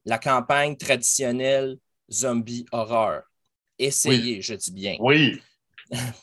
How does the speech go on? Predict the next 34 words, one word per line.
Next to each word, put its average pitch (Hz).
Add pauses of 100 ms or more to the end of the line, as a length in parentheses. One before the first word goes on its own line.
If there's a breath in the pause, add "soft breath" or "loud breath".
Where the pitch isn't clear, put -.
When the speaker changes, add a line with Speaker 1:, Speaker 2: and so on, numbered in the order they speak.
(160)
Speaker 1:
Ça -
commence 160
bien, 139
tu -
sais, -
quand 208
t'es 147
dans 139
la 120
ville, 156
puis 131
là, 143
ça, 127 (260)
l'invasion 117
de 120
zombies 104
commence, 127
tu 123
sais, 120
tout 123 (200)
pète 127 (120)
partout, 139
c'est, 92
c'est -
quand 127
même 151
cool. 143 (440 loud breath)
Mais 117
là, 165
après 156
ça, 202
t'arrives 147
à 120
Chris, -